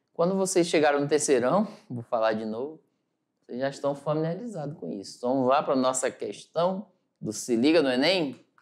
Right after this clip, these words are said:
Essa é do Enem de dois mil e dezenove. Eu coloquei algumas adaptações, tá? Ó, a, a, é espanhol, pode perguntar aí do componente.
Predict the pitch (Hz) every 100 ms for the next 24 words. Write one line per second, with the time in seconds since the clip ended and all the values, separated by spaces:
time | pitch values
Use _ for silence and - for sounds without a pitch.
0 | _ _ _ _ _ _ _ _ _ _
1 | _ _ _ _ _ _ 117 143 151 190
2 | 180 180 185 175 180 180 175 180 185 175
3 | 165 202 190 170 170 143 113 110 - -
4 | 170 190 196 185 190 185 165 170 175 170
5 | 165 165 - 185 - 120 110 117 139 160
6 | _ _ _ _ _ _ _ _ _ _
7 | _ _ 123 127 104 - - _ _ _
8 | 127 127 - _ 120 120 113 107 101 -
9 | _ - 120 131 131 202 220 214 202 196
10 | 147 110 143 170 180 170 185 185 175 165
11 | 165 175 175 180 175 156 139 123 - -